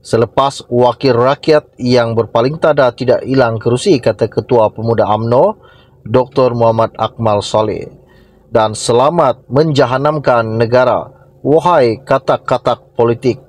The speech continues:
kata Pemuda umno. Mengulas keputusan Speaker Dewan Rakyat Johari Abdul yang tidak mengosongkan kerusi bekas ahli Parlimen Bersatu yang menyokong kerajaan,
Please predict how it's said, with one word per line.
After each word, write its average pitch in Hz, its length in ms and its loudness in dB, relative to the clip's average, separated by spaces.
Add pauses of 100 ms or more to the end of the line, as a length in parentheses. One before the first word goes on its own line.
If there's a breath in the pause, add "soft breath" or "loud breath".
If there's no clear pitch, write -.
(120)
kata - 460 -4
Pemuda 104 400 -2
umno. 107 500 -8 (680 soft breath)
Mengulas 120 400 2
keputusan 139 480 -2
Speaker 147 480 2
Dewan 143 320 2
Rakyat 143 320 0
Johari 135 320 2
Abdul 131 560 2 (400 loud breath)
yang 85 240 -2
tidak 127 320 0
mengosongkan 131 720 0
kerusi 123 400 0
bekas 117 480 -2
ahli 127 320 -2
Parlimen 123 400 0
Bersatu 120 720 -2 (560 soft breath)
yang 131 480 2
menyokong 123 480 2
kerajaan, 113 640 0